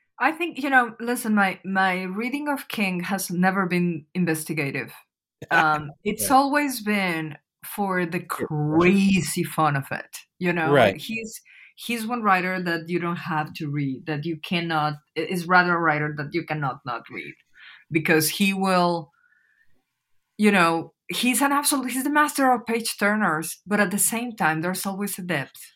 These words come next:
Speaker 1: and a humor, and, uh, and definitely the characters are unforgettable. And the, the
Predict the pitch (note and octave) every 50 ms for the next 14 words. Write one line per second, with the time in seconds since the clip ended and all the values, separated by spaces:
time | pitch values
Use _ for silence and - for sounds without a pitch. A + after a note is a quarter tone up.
0 | _ - F3+ F3 D#3+ D3+ D3+ - - F#3+ E3+ D#3+ D#3+ D3 C#3 B2+ - - - -
1 | _ _ _ _ - F#3 F3 E3+ E3 E3 D#3+ D#3 D#3 D#3 D3 D#3+ D#3 D3 D3+ D3+
2 | D3 C#3+ C#3+ D3 - _ _ - F3+ F3+ F3 F3 F3 E3+ E3 D3+ - F#3+ F#3 G#3
3 | G#3 A3 G#3+ A3 F#3+ F3+ E3 E3 D#3 - D#3 C3+ C3+ C3+ - C#3+ B2 C#3+ - C#3+
4 | A#2+ C#3+ D3 C#3+ D3 C3+ C#3 C3+ A2 A#2+ C3 - - - - _ _ _ _ _
5 | - - - - - - - _ - G3+ G#3+ G#3 G3+ G#3+ G#3 G#3 - - - -
6 | G3+ G3 A3 A3 G#3 F#3